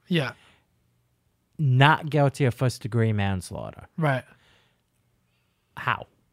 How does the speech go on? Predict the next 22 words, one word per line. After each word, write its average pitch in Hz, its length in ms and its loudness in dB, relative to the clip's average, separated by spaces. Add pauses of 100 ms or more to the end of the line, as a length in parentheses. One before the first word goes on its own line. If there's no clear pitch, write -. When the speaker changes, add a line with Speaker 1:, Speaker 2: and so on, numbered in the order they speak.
(680)
Speaker 2:
The 139 220 2
women 156 340 4
feel 156 200 0
guilty 143 320 2
that 131 200 2
they 131 120 2
could 139 180 -4
have 127 60 -2
been 131 140 0
in 131 180 0
the 127 80 -2
same 139 240 -2
shoes 143 340 0
and 127 80 -2
they 120 80 2
wouldn't 120 240 0
want 120 120 2
to 113 60 -4
charge 123 240 -2
themselves 120 540 -2
with 123 220 -2
murder? 120 320 -2